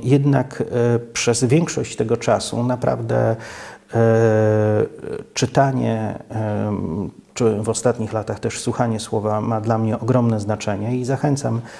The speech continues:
zawsze, wszędzie i wszystkich do tego, żeby jak najczęściej poświęcali czas temu, by napełniać swoje wnętrze Bożym Słowem, dlatego że jest to coś, na czym Chrystusowi zależy. On tego chce od ciebie.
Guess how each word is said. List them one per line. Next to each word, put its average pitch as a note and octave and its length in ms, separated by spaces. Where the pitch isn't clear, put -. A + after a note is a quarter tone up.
zawsze, B2 400
wszędzie G#2+ 380
i G2+ 80
wszystkich G#2 440
do G#2 120
tego, G#2+ 300
żeby G2+ 380
jak A#2+ 260
najczęściej G#2+ 1300
poświęcali A2+ 600
czas A#2+ 340
temu, A#2 420
by A#2 400
napełniać B2 640
swoje A2+ 280
wnętrze A2 720
Bożym A2 340
Słowem, A2 420
dlatego A#2+ 400
że B2 120
jest B2+ 200
to C3+ 100
coś, D3 400
na B2 180
czym A#2+ 320
Chrystusowi A#2+ 720
zależy. C3+ 460
On B2 180
tego B2 280
chce - 340
od - 180
ciebie. - 380